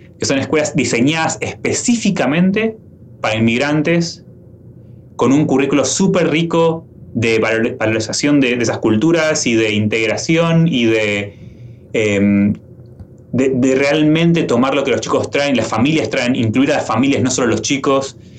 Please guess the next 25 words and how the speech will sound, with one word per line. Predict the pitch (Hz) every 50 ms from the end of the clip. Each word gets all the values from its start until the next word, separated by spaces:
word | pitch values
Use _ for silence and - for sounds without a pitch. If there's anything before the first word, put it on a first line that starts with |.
| - - -
en | - 110
esa | 107 -
educación. | 113 101 101 107 104 - 110 107 - - - - - - - - - -
Y | 165 147
en | 143
el | 143 143 143 151
medio, | 165 190 170 143 135
entre | 127 127 123
esos | 117 143 147
dos | 131 -
polos, | - 165 170 185 202 202 196 - - - - - - - - - - -
uno | 131 120 123 117
tiene, | 107 113 113 117 123 131 131 127 - - - -
eh, | - 101 95 90 90 95
muchísima | 101 95 92 87 - - 113 101
variedad. | 95 95 98 101 101 - 90 - - - - - - - - - - -
Como | 127 117 117 135
decías, | 139 135 - 165 165 165
en, | 139 120 113 113 -
en | 107 107
áreas | 117 127 131 131 123 -
rurales, | 113 113 123 135 151 165 160
por | - 151
ejemplo, | 151 - 170 170 165 170 135 123
donde | 113 107 104 104 101 98 101 101